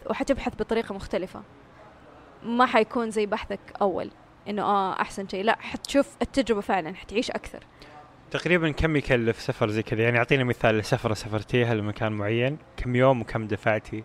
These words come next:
Speaker 2: توتل؟ يلا، زعل الناس، زعل الناس اللي يصرفوا عشرين ألف كل، آه، ويكند.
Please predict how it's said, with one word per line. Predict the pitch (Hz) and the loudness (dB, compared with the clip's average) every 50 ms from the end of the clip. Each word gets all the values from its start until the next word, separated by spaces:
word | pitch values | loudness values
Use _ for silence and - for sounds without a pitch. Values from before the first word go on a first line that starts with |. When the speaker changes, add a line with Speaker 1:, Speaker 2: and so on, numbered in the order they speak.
| - - - - - - | -14 -20 -20 -20 -20 -14
Speaker 2:
توتل؟ | - - 107 101 - - - - - - - - - - - - - - - - - - - - - - - - - - - - - - - - - - | -6 -4 -4 -4 -4 -8 -14 -14 -16 -18 -20 -20 -20 -20 -20 -20 -20 -20 -20 -20 -20 -20 -20 -20 -20 -20 -20 -20 -20 -20 -20 -20 -20 -20 -20 -18 -4 2
يلا، | 120 113 104 98 104 | 2 2 4 4 0
زعل | 107 113 135 120 123 120 113 | 4 6 6 6 6 6 4
الناس، | 113 113 110 107 104 101 - - - | 2 4 4 4 2 2 -2 -6 2
زعل | 120 131 127 131 123 | 4 6 6 6 4
الناس | 117 120 127 127 - - | 6 6 6 4 4 4
اللي | 117 120 | 2 2
يصرفوا | 117 107 120 107 - - 117 | 4 4 2 -2 2 2 2
عشرين | 110 - - 123 120 117 117 | 2 2 2 2 2 4 2
ألف | 110 101 - - | 2 0 -2 -8
كل، | - - 120 110 104 101 98 101 | -6 -4 -2 -2 -2 -4 -2 -2
آه، | 104 104 101 104 104 104 | 0 0 0 0 -2 -4
ويكند. | 104 101 - - 98 | -4 -6 -8 -12 -18